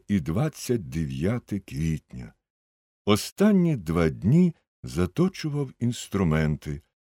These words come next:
Моє пристосування діє дуже добре. Тридцяте квітня. Сьогодні помітив, що мій запас сухарів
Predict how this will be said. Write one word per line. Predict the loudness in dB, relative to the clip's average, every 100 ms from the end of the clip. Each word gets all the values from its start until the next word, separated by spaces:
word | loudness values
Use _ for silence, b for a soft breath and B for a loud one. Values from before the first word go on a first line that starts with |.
| _
Моє | -2 2 2
пристосування | 0 -6 -6 -6 -6 -4 -2 -2 -2 -4 -2 -2 -4
діє | -8 -6 0 2 2 0
дуже | -2 -4 -4 -6
добре. | -2 -2 -2 -6 -14 -18 _ _ _ _ _ _ _
Тридцяте | 2 2 2 2 2 2 -4 -8
квітня. | -6 -6 -6 -8 -12 -12 _ _ _ _ _ -4
Сьогодні | 2 4 4 2 2
помітив, | 2 4 2 0 -6 -8 _ _
що | -4 2
мій | 4 2
запас | 0 -6 -4 -6 -6
сухарів | -6 -6 -4 -4 -4 -6